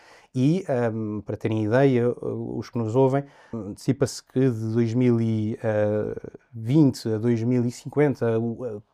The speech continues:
quantidade de lítio an-, anual necessária seja multiplicada por quase quarenta vezes, o que demonstra o quanto este mercado,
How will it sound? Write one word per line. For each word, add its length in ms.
quantidade 600
de 80
lítio 280
an-, 280
anual 340
necessária 480
seja 240
multiplicada 580
por 120
quase 200
quarenta 380
vezes, 380
o 140
que 180
demonstra 560
o 120
quanto 360
este 240
mercado, 340